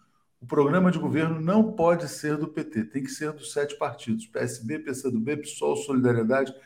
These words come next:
P V, Rede e o P T." Como é que você vê essa disposição do Lula pra frente ampla?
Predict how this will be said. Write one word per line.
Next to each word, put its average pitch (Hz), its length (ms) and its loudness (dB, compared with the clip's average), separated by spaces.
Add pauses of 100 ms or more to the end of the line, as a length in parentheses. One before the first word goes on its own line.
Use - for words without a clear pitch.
(340)
P 147 160 4
V, 135 560 2
Rede 165 600 2
e - 360 0
o 160 80 -8
P 170 220 2
T." 113 240 0
Como 202 180 0
é 247 80 4
que 254 80 -2
você 190 120 4
vê 147 400 0 (360)
essa 143 420 2
disposição 131 640 0
do 113 60 2
Lula 131 340 4
pra 143 220 4
frente 139 440 -4
ampla? 101 320 -8